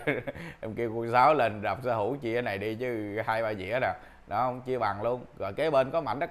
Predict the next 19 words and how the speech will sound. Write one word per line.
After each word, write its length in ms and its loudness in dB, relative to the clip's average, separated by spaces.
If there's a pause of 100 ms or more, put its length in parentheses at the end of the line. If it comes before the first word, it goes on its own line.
trống 240 0
luôn. 220 4 (540)
Em 140 -4
chỉ 160 -2
cho 120 2
cô 100 2
Sáu 220 4
đàng 100 2
hoàng, 220 2
cô 140 0
Sáu 200 2
là 100 2
nằm 260 -2
mảnh 160 -4
đất 140 0
đó 100 2
là 180 0
vừa 220 2
luôn, 280 -2